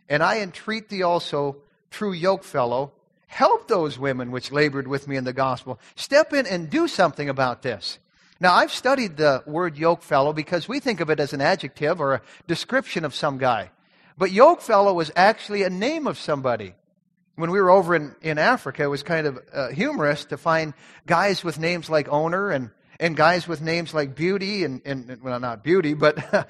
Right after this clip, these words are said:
<laughs> uh, gals with names like Beauty and, and Princess and, and, and a guy named Steady. And I think it was Brother Dennis who said it's kinda like reading Pilgrim's Progress. When you go over there, you got all these people with, with these weird names. Yokefellow was actually the name of somebody. And maybe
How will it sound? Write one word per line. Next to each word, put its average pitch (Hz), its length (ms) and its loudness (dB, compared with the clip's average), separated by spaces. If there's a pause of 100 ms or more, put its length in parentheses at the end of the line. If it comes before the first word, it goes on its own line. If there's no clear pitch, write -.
(100)
<laughs> - 140 -14
uh, 160 280 8 (300)
gals 170 320 4
with 160 120 -2
names 160 280 -2
like 151 180 2
Beauty 190 380 0
and, 139 200 -4
and 143 140 -8
Princess 185 540 -2
and, 147 120 -4 (220)
and, 143 180 -6
and 147 140 -4
a - 20 -4
guy 165 260 4
named 156 200 -2
Steady. 180 460 0
And 139 140 0 (200)
I 143 60 2
think 170 100 4
it 170 40 2
was 151 100 0
Brother 160 240 2
Dennis 165 340 2
who 156 100 -4
said 151 220 2
it's 139 80 -6
kinda 170 220 0
like 151 160 2
reading 160 320 -4
Pilgrim's 151 360 0
Progress. 196 520 4
When 151 100 -4
you 147 80 -6
go 170 140 6
over 208 240 6
there, 151 100 4
you 151 100 0
got 165 160 6
all 165 120 4
these 156 160 -2
people 196 340 -4
with, 156 180 0 (340)
with 190 120 2
these 170 220 -4
weird 190 180 -2
names. 190 380 -2 (240)
Yokefellow 185 880 4 (460)
was 165 200 -2
actually 190 440 0
the 190 100 -4
name 233 320 -2
of 202 100 -6
somebody. 117 520 -2
And 170 160 0
maybe 190 560 -2